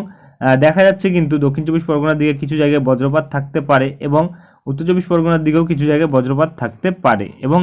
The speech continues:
দেখা যাচ্ছে এপাশে কিন্তু বিচ্ছিন্নভাবে ছড়িয়ে ছিটিয়ে রয়েছে বৃষ্টি, যেটা কিন্তু পূর্ব বর্ধমান, নদিয়া এবং এপাশে কিন্তু বীরভূমের দিকে কিছু জায়গায় লক্ষ্য করা যাচ্ছে। এবং ক্রমশ আরেকটু এগিয়ে গেলে উনিশ তারিখের দিকে দেখতে পাচ্ছি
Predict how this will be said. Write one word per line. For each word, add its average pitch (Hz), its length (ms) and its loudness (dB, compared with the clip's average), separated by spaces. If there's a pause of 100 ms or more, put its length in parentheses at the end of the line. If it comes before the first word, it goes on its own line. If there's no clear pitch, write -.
দেখা 147 220 2
যাচ্ছে 170 240 0
এপাশে 160 240 -2
কিন্তু 160 260 0
বিচ্ছিন্নভাবে 165 600 0
ছড়িয়ে 151 300 0
ছিটিয়ে 165 240 0
রয়েছে 160 220 0
বৃষ্টি, 147 320 -2 (500)
যেটা 156 140 0
কিন্তু 185 180 2
পূর্ব 175 220 2 (100)
বর্ধমান, 180 460 2
নদিয়া 151 340 4 (140)
এবং 143 260 2 (160)
এপাশে 143 320 0
কিন্তু 151 260 0
বীরভূমের 139 520 0
দিকে 151 180 2
কিছু 135 240 -6
জায়গায় 135 280 -2 (400)
লক্ষ্য 131 260 0
করা 151 200 4
যাচ্ছে। 110 380 -2 (540)
এবং 160 260 4
ক্রমশ 180 320 2
আরেকটু 170 340 2
এগিয়ে 165 300 4
গেলে 160 200 4
উনিশ 151 240 0
তারিখের 151 380 0
দিকে 147 180 2
দেখতে 143 260 0
পাচ্ছি 143 300 0